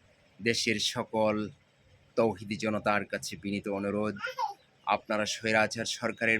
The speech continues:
পতনের পরপর যেভাবে মন্দিরগুলো পাহারা দিয়েছেন, তেমনিভাবে মাজারগুলোকেও পাহারা দিন,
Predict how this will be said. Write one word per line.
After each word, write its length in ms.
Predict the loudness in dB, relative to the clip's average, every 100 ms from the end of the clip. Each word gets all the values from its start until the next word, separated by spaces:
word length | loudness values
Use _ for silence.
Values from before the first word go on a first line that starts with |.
| 0
পতনের 400 | -6 -2 -2 -2 -4
পরপর 480 | 0 0 2 2 2 0 -18 -20 -20 -20 -14 -2
যেভাবে 380 | 4 4 4
মন্দিরগুলো 720 | 2 2 4 4 2 2 -2 0
পাহারা 280 | 0 2 0
দিয়েছেন, 680 | 2 0 0 2 2 0 -4 -14 -20 _ _ -20 _ 2
তেমনিভাবে 680 | 2 4 4 4 4 2 -2 -18 _ _ -8
মাজারগুলোকেও 840 | -2 0 4 2 2 -2 -2 -4 -2 0
পাহারা 320 | 2 2 0
দিন, 320 | -2 -6